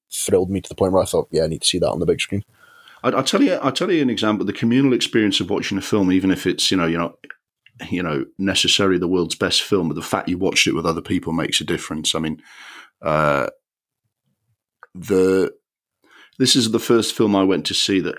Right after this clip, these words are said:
Speaker 2: had anything that you might call, like, horror tropes to it or slasher movie tropes to it, and that was The Hand That Rocks the Cradle. Came out about nineteen ninety-one. It's a,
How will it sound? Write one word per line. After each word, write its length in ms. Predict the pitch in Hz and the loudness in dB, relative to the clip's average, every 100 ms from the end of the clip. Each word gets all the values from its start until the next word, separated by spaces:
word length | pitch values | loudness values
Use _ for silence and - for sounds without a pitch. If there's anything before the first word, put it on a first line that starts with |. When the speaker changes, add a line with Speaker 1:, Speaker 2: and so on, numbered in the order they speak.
| - - | -12 -10
Speaker 2:
had 240 | 92 95 | -4 -2
anything 440 | 92 92 - 95 | 0 -2 -2 -4
that 120 | 90 82 | -2 -2
you 80 | |
might 220 | 90 87 - | -4 -4 -6
call, 260 | - 90 | -4 -2
like, 180 | 85 85 - | -2 -4 -6
horror 360 | - 95 98 | -4 -2 -2
tropes 400 | - 117 107 - | 0 2 2 0
to 120 | - 123 | 2 2
it 100 | - | 0
or 80 | 78 | -2
slasher 420 | - 101 92 113 | 0 2 0 2
movie 200 | 101 92 | 2 0
tropes 340 | - 107 - - | 0 0 0 2
to 120 | 117 | 0
it, 140 | - - - - - | 0 -10 -20 -12 0
and 80 | 107 | 0
that 80 | |
was 100 | 101 | 0
The 80 | - | -2
Hand 240 | 98 101 98 | 0 2 2
That 80 | |
Rocks 260 | 95 - - | 2 0 -2
the 80 | - | -6
Cradle. 520 | - 107 98 - - 76 - | 0 2 2 0 -10 -20 -10
Came 200 | - 110 | -2 2
out 100 | 101 | 2
about 180 | - 73 | 0 -2
nineteen 400 | 90 87 - 90 | -2 -4 -2 -2
ninety-one. 760 | 87 78 - 85 95 98 98 95 - - - - - - - _ _ _ _ _ _ | -4 -4 -6 -4 -2 0 0 -2 -8 -20 -20 -20 -20 -20 -20 _ _ _ _ _ _
It's 180 | - | -2
a, 40 | - | 0